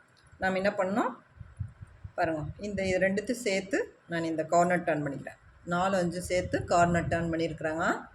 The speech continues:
நாலு அஞ்சும் சேர்த்து. சரிங்களா? பாருங்க, நாலு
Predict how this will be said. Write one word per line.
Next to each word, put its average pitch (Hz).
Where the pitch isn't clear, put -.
நாலு 175
அஞ்சும் 170
சேர்த்து. 135
சரிங்களா? 180
பாருங்க, 147
நாலு 175